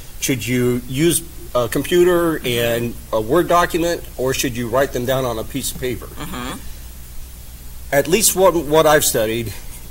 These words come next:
Speaker 1: actually the kinesthetic part, the, you know, the physical
Speaker 2: Right.
Speaker 1: writing them down
Speaker 2: Mm-hmm.
Speaker 1: is more powerful to the mind than sitting there at a, at a Word document and putting them in with a computer.
Speaker 2: Yeah.
Speaker 1: So that's one thing that I would,
Speaker 2: That
Speaker 1: I
Speaker 2: makes
Speaker 1: encourage
Speaker 2: sense.
Speaker 1: people to do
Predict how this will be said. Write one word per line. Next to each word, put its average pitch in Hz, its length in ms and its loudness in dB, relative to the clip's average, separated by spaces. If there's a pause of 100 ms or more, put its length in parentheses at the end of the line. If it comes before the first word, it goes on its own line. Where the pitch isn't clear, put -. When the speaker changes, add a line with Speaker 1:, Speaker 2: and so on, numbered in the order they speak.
(160)
Speaker 1:
actually 147 580 4
the 123 160 0
kinesthetic 151 680 2
part, 120 280 2
the, 113 220 -2
you 120 100 -6
know, 113 60 -6
the 107 140 -6
physical 156 680 2 (140)
Speaker 2:
Right. 143 280 0
Speaker 1:
writing 160 320 8
them 151 220 4
down 131 420 0
Speaker 2:
Mm-hmm. 151 540 -10
Speaker 1:
is 120 140 -2
more 143 220 6
powerful 143 680 4
to 135 140 -2
the 113 80 0
mind 123 460 0 (300)
than 117 260 -2
sitting 139 280 2
there 123 200 2
at 104 80 -2
a, 104 100 -4 (120)
at 107 120 -4
a 104 100 -4 (280)
Word 131 200 2
document 117 440 0
and 101 100 -8
putting 120 260 -4
them 113 180 -2
in 110 140 -8
with 117 140 -6
a 101 60 -8
computer. 92 400 -10 (160)
Speaker 2:
Yeah. 139 380 -4 (160)
Speaker 1:
So - 100 2
that's 185 160 6
one 175 160 6
thing 127 200 4
that 123 140 4
I 123 120 6
would, 123 160 0
Speaker 2:
That - 120 -4
Speaker 1:
I 139 40 2
Speaker 2:
makes 143 180 4
Speaker 1:
encourage - 220 2
Speaker 2:
sense. - 160 4
Speaker 1:
people 113 140 -4
to 110 40 -10
do 120 260 -6